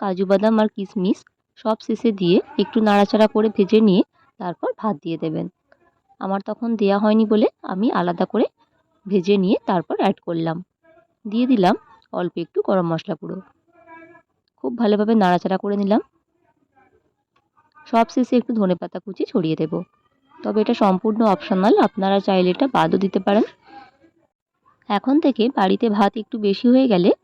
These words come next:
এভাবে সবজি দিয়ে একটু ভেজে নিয়ে বাড়ির সকলকে পরিবেশন করবেন। একটা নতুন ধরনের রেসিপি হয়ে যাবে আর সকলের খুব ভালো লাগবে খেতে। আমার পরিবারের সকলের খুব ভালো লেগেছিল,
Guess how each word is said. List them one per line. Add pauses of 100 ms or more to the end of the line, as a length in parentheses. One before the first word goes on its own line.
(260)
এভাবে
সবজি (100)
দিয়ে (440)
একটু
ভেজে
নিয়ে (180)
বাড়ির
সকলকে (100)
পরিবেশন (100)
করবেন। (360)
একটা (100)
নতুন
ধরনের
রেসিপি
হয়ে
যাবে (380)
আর (100)
সকলের
খুব (160)
ভালো
লাগবে
খেতে। (420)
আমার (100)
পরিবারের
সকলের
খুব
ভালো
লেগেছিল,